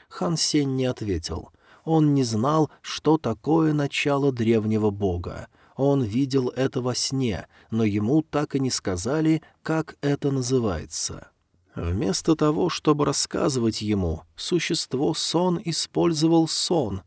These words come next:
чтобы сообщить ему то, что нужно было знать. Однако всё оказалось проще, чем думал Хан Сень. Возможно, они убили всех пауков с призрачными лицами,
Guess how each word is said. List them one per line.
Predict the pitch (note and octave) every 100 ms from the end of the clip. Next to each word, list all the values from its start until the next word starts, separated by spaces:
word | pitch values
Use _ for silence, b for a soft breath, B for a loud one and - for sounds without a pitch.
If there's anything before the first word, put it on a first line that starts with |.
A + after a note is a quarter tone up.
| -
чтобы | - G#2+ G#2
сообщить | F#2+ G#2 F2+ - A#2+ B2+ A2+
ему | G#2 F#2+
то, | - A2+ D#3+ -
что | b - - F#3+
нужно | D3 C#3+ C3 D3+
было | C#3+ A2 G2 G2+
знать. | G2 G2 F2 F2+ - - _ _ b b
Однако | G#2 G2+ A2+ A2+ G2+
всё | F#2 - A#2
оказалось | A#2+ A2+ G2+ G2+ A2+ A2+ -
проще, | - C#3 C3+ - - F#2
чем | - G#2 G2+
думал | A#2+ A2 G#2+
Хан | - A2+
Сень. | G#2+ - F#2 - - _ b b
Возможно, | - G2 G#2+ E3 F#3+ D3+ E3+
они | - D#3 D#3+
убили | E3+ C3+ D#3 F3+ F3 D#3+ b b
всех | - - F#3 - -
пауков | - G2+ F#2+ - F3 - -
с | -
призрачными | - E3+ E3 D#3+ D#3 - D#3+ E3
лицами, | F#3 E3 - F#2+ E2 D#2+